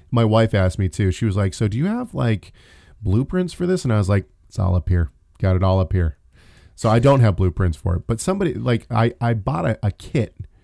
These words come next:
to build a smaller shed to put all of this stuff that was in the garage that we tore down. Okay. This kit, it looked like they sent me wood from the Lowe's reject pile. It was so bad.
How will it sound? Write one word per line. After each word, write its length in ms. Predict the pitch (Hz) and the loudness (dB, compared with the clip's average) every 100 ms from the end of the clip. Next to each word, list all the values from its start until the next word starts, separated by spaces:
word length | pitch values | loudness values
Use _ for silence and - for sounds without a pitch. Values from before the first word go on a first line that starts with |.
| - - - _ _ - | -20 -20 -20 _ _ -6
to 80 | 117 | -2
build 260 | 139 135 | 2 2
a 60 | 113 | 0
smaller 560 | - 147 165 196 170 | -4 -4 -2 0 -2
shed 280 | 123 127 113 | -2 -2 -2
to 80 | 104 | -4
put 160 | - 120 | -4 -2
all 180 | 135 151 | -2 0
of 40 | |
this 140 | 123 | -2
stuff 220 | - 120 - | -2 -4 -2
that 80 | 104 | -4
was 320 | 113 156 151 | -2 -2 -2
in 60 | |
the 60 | 139 | -4
garage 420 | 117 110 101 98 | -2 0 0 -2
that 80 | 101 | -4
we 100 | 101 | -6
tore 240 | - 107 | -4 -2
down. 320 | 92 87 85 - _ _ _ _ _ _ _ _ | -2 -4 -6 -12 _ _ _ _ _ _ _ _
Okay. 320 | 95 95 98 - _ _ _ _ _ _ | -6 -4 -6 -8 _ _ _ _ _ _
This 280 | 120 135 - | -4 -2 -2
kit, 400 | - 170 131 - _ _ _ _ | -4 -2 -2 -6 _ _ _ _
it 260 | 143 - 147 | -4 -4 -2
looked 320 | 165 208 156 | -2 -4 -4
like 380 | 151 139 127 131 | 0 0 0 -2
they 140 | 135 | -4
sent 360 | - - 151 139 | -4 -2 -2 -2
me 440 | 123 110 107 - - _ _ _ | -2 -2 -2 -6 -16 _ _ _
wood 480 | - 120 139 101 92 - _ _ | -2 2 4 2 0 -6 _ _
from 500 | - 135 123 120 110 | -6 0 2 0 0
the 420 | 117 110 107 95 - _ _ _ _ _ _ _ | 0 0 0 -2 -4 _ _ _ _ _ _ _
Lowe's 520 | - 117 135 147 143 113 | -4 2 4 2 0 -4
reject 640 | 92 123 123 113 95 - | -2 -2 0 0 0 0
pile. 420 | 107 98 90 - _ _ _ | 0 0 -2 -8 _ _ _
It 120 | 156 | -4
was 220 | 139 117 - | 0 -2 -2
so 400 | - - 135 120 | -4 2 2 4
bad. 400 | 110 98 92 | 2 2 -2